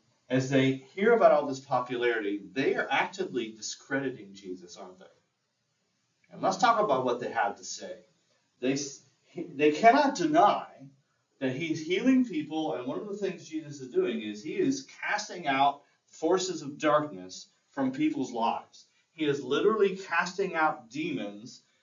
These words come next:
servants of Satan, the fallen angels, out of people, driving them away, these demons that were either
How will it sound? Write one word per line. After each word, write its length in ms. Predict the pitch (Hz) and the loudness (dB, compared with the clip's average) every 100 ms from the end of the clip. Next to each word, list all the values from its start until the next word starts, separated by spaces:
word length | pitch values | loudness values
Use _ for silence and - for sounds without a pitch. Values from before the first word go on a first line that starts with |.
| _ | _
servants 520 | - - 165 202 208 208 | -16 -4 -4 -2 -6 -10
of 100 | 196 | -10
Satan, 640 | - 151 117 117 123 - | -2 0 0 -6 -8 -10
the 100 | 120 | -10
fallen 500 | - 151 143 180 185 | -6 -2 0 2 0
angels, 640 | 180 175 165 104 90 - - _ _ _ _ | -2 -4 -4 -6 -10 -10 -14 _ _ _ _
out 300 | 139 156 311 | 2 4 4
of 140 | 202 190 | 0 -4
people, 640 | 180 175 170 165 160 160 _ _ _ 262 - _ _ _ 127 110 127 | -8 -8 -6 -6 -6 -12 _ _ _ -20 -20 _ _ _ -20 -20 -10
driving 420 | 135 151 180 196 | 0 2 4 2
them 120 | 175 165 | -2 -2
away, 560 | 156 151 151 147 151 _ _ | -2 0 0 -2 -4 _ _
these 220 | 131 131 131 | -2 -2 0
demons 360 | 156 156 147 | 0 0 -2
that 160 | 139 127 | -2 0
were 100 | 135 | 2
either 340 | 135 117 - | 2 2 -2